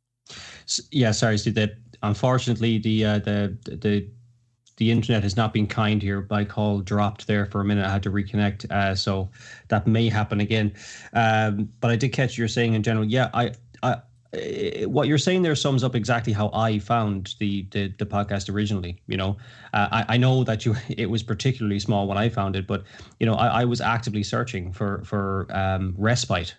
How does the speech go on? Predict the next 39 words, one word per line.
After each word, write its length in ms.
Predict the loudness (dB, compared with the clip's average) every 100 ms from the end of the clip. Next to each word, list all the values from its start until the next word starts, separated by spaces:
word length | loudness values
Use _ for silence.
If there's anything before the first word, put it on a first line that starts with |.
| -2
you 80 |
know, 220 | 0 0 0
to, 180 | 0
<laughs> 0 |
to 300 | 2 0 2
see 180 | 2 2
if 100 | 2
I 120 | 2
was 180 | 2 2
the 160 | 0 -2
only 280 | 0 2 2
one 220 | 2 2
in 80 | 2
the 60 | 2
world 480 | 2 2 2 0 -2
that 240 | -2 -2
felt 280 | 0 0 2
this 200 | -2 0
way, 320 | 0 0 -4 -12 -20 -20 -6
uh, 320 | 0 2 2 0
because 240 | 0 2
sometimes 320 | 2 2 0
it 40 | 0
feels 260 | 0 2
like 140 | 0 -2
that, 240 | -4 -4 -6
you 100 | -2
know. 240 | 0 -2 -4 -16 -20 -4
Um, 380 | 0 2 4 2
I, 200 | 0 -2 -2 -12 -20 -16 -6
I 100 | 0
do 220 | 2 4 4
have 260 | 2 -2 -10
these 340 | -4 0 0 0
kind 200 | 0 0
of 60 |
conversations 640 | 0 -2 -2 -2 0 -2 -2
with 140 | 0
my 160 | 0